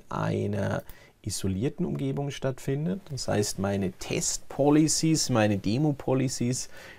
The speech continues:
wirken nie auf meine produktive Umgebung, weil allein hier beim Präsentieren, wenn ich nicht jede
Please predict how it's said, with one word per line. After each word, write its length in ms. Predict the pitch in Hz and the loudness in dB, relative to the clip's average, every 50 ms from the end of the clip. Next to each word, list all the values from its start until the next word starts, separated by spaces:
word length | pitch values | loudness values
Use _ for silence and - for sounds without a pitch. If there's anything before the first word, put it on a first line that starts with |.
| - - | -12 -6
wirken 440 | - 104 110 110 107 - - 101 104 | 0 2 4 2 2 2 -2 -2 0
nie 280 | 110 127 151 170 180 - | 0 2 4 4 4 4
auf 200 | - 165 139 - | 4 2 2 2
meine 280 | 131 127 127 131 120 | 2 2 4 2 2
produktive 720 | - - - 117 107 104 - - - 131 151 165 - - 160 | 0 -2 0 0 0 0 -2 -4 -2 0 0 2 2 2 2
Umgebung, 640 | - 135 139 123 123 127 135 139 151 160 160 156 - - - _ _ _ _ _ _ _ _ _ _ _ _ _ _ _ _ - _ _ _ _ _ _ - - - - | 2 2 0 2 2 4 4 6 4 4 2 0 -4 -10 -20 _ _ _ _ _ _ _ _ _ _ _ _ _ _ _ _ -20 _ _ _ _ _ _ -18 -12 -8 0
weil 240 | 160 113 113 113 | 4 6 6 6
allein 360 | - - 110 95 107 139 147 151 | 6 6 4 4 6 6 4 4
hier 200 | 123 147 139 123 | 6 4 6 6
beim 220 | 120 117 120 113 | 6 6 6 4
Präsentieren, 720 | - - 113 - - 117 98 - - 160 180 190 160 113 101 | 2 2 2 4 2 0 0 0 2 4 6 6 6 6 4
wenn 140 | 101 101 104 | 2 0 -2
ich 120 | - - | -2 -2
nicht 260 | 120 113 110 - - | -2 -2 -2 -2 -4
jede 540 | - - 101 104 113 135 151 151 147 143 | -4 -2 2 2 4 4 6 6 6 4